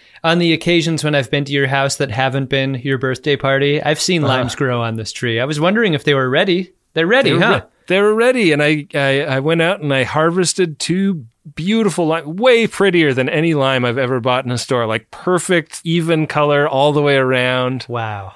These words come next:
Speaker 2: And, uh, and
Speaker 1: Really
Speaker 2: I juiced
Speaker 1: thin
Speaker 2: them up.
Speaker 1: pith?
Speaker 2: Thin pith.
Speaker 1: <laughs>
Speaker 2: Beautiful, like, emerald green interiors. Just gorgeous. And I squeezed them and they, uh, they made up the difference in lime juice.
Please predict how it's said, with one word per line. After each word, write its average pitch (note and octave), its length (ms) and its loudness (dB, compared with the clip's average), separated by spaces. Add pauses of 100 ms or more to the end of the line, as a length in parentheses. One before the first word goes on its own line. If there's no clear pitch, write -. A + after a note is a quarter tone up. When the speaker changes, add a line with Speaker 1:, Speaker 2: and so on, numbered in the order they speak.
Speaker 2:
And, B2+ 220 0
uh, B2 240 -2
and D3+ 100 0
Speaker 1:
Really E3+ 200 4
Speaker 2:
I C#3 40 0
juiced E3+ 220 2
Speaker 1:
thin E3 200 4
Speaker 2:
them D3 100 4
up. D#3+ 100 0
Speaker 1:
pith? D#3+ 500 0
Speaker 2:
Thin F#3+ 340 4
pith. F3 580 2 (160)
Speaker 1:
<laughs> B3+ 320 0 (720)
Speaker 2:
Beautiful, G3+ 580 2
like, C#3 220 0 (100)
emerald G3 520 2
green C#3+ 420 2
interiors. B2+ 1120 0 (340)
Just - 540 -2
gorgeous. B2+ 640 2
And A#2+ 100 0
I A#2 60 -2
squeezed D#3 460 0
them C#3 180 0
and A#2 300 -4
they, A#2+ 300 0
uh, A#2 180 0
they A#2+ 160 -2
made D#3 200 2
up D3 180 -2
the C#3 60 -4
difference A#2+ 680 -2
in B2 140 -4
lime D3 340 0
juice. C#3 420 -2